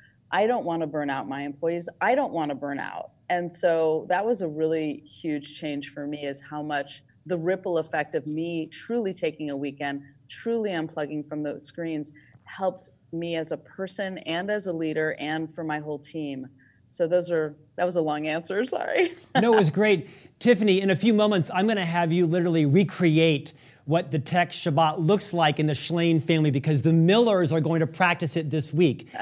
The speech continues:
Speaker 2: We'll talk about it. So
Speaker 1: Okay.
Speaker 2: you're gonna, you're gonna guide the Miller family through kind of your tech Shabbat. You open the book
Speaker 1: Yeah.
Speaker 2: talking about your father and your father's passing, and I want you to recreate that story. Before you do that,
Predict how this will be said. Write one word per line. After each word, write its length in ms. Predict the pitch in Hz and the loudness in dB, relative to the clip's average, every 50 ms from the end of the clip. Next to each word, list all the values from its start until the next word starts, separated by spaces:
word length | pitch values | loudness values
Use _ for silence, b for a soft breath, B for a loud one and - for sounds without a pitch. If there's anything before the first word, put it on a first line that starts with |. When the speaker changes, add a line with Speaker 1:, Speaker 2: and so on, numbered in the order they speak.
| 175 B B B - | -10 B B B -2
Speaker 2:
We'll 100 | 160 156 | -2 2
talk 240 | - 180 185 170 | 6 6 6 6
about 220 | 160 156 160 147 - | 6 4 4 6 6
it. 80 | - | 6
So 60 | - 170 | 6 6
Speaker 1:
Okay. 0 | |
Speaker 2:
you're 60 | 175 240 | 6 6
gonna, 100 | 226 196 | 6 6
you're 100 | 196 226 | 4 6
gonna 140 | 302 285 247 | 6 4 2
guide 360 | 156 - 202 202 208 208 190 | 2 4 4 6 6 6 6
the 80 | 160 190 | 6 6
Miller 280 | 180 180 196 202 202 190 | 6 6 6 4 4 2
family 400 | 196 - 180 175 175 175 165 147 | 2 2 2 4 4 4 4 4
through 460 | - 151 156 165 165 165 156 147 160 B B B B B B _ _ - | 2 0 2 4 4 4 4 2 0 B B B B B B _ _ -2
kind 140 | 170 180 170 | 0 2 4
of 80 | 156 | 4
your 260 | 151 160 180 190 196 190 | 6 6 6 6 6 4
tech 240 | 190 - 185 156 | 2 0 0 0
Shabbat. 500 | - - - 156 135 151 139 123 127 - b b b b b b | 0 -2 -2 0 2 2 2 2 -2 -6 b b b b b b
You 220 | - 160 190 202 - | 2 2 4 4 4
open 320 | 226 226 247 254 285 269 | 6 4 4 4 6 4
the 100 | 247 233 | 4 4
book 260 | 165 156 190 180 170 - | 4 6 4 4 4 0
Speaker 1:
Yeah. 40 | - | -6
Speaker 2:
talking 680 | - 147 180 185 185 - - 202 185 175 165 151 131 B B B B B B _ | -6 -2 0 0 0 0 0 0 2 4 2 2 0 B B B B B B _
about 520 | 160 160 135 165 160 160 160 160 160 - | 0 2 4 4 6 6 4 2 0 -2
your 140 | 165 160 151 | 0 0 0
father 380 | - - 196 185 180 175 160 160 | 2 4 4 6 6 6 4 2
and 80 | 151 | 0
your 100 | 147 143 | 0 0
father's 380 | 135 147 170 160 151 151 139 127 | 2 2 2 2 2 2 -2 -2
passing, 460 | - - 160 156 151 151 135 - 139 | -4 0 0 2 2 0 -2 -4 -4
and 80 | 131 131 | -2 0
I 40 | 135 | 2
want 260 | 143 160 175 170 - | 2 0 0 -2 -2
you 60 | 202 | 0
to 80 | 180 165 | 2 4
recreate 380 | 165 175 165 - 180 165 - | 4 2 2 0 -2 -2 0
that 180 | - 147 139 - | 0 -2 -2 -4
story. 320 | - - - 151 135 113 | -8 -6 -4 -2 -2 -2
Before 300 | 104 127 120 - 202 196 | -4 -6 -4 0 2 2
you 120 | 214 226 196 | 4 4 4
do 200 | 151 196 202 165 | 4 6 6 6
that, 360 | 143 123 120 147 - - | 6 4 2 0 -2 -4